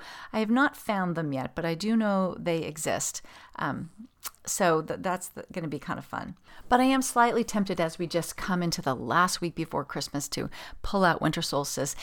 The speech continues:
as I sometimes do, and just kinda open it up somewhere and start reading from there. <laughs> The beginning of that book is always a little bit hard for me to read, um, so sometimes I start halfway and finish it, and then I always go back and start at the beginning and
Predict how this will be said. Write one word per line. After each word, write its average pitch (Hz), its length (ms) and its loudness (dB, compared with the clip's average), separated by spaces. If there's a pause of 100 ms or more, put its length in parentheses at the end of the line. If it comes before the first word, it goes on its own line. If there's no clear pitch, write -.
(180)
as 208 140 2
I 214 60 6
sometimes 320 520 0
do, 180 380 6 (480)
and 185 460 4
just - 220 -2
kinda 277 300 4 (300)
open 214 280 8
it 190 100 2
up 180 180 4
somewhere 170 360 2
and - 140 -2
start - 260 2
reading 147 260 0
from 156 180 0
there. 123 320 -2
<laughs> 202 80 0 (760)
The 226 80 -2
beginning 277 340 4
of 339 60 0
that 277 120 6
book 208 140 2
is 208 80 0
always 180 220 0
a 180 40 2
little 185 200 0
bit 185 80 0
hard 165 240 0
for 175 100 -8
me 165 140 -4
to - 160 -8
read, 143 300 -4 (340)
um, 170 160 2
so 160 260 4
sometimes 185 420 0
I 165 60 2
start 160 240 0
halfway 160 480 2
and - 160 -4
finish 165 260 -2
it, 143 200 -2
and 185 180 6
then 190 80 8
I 180 120 8
always 185 300 8
go 165 80 4
back 156 220 0
and 156 60 -6
start 160 140 -2
at 135 40 -10
the - 60 -12
beginning 151 400 0
and 147 160 -2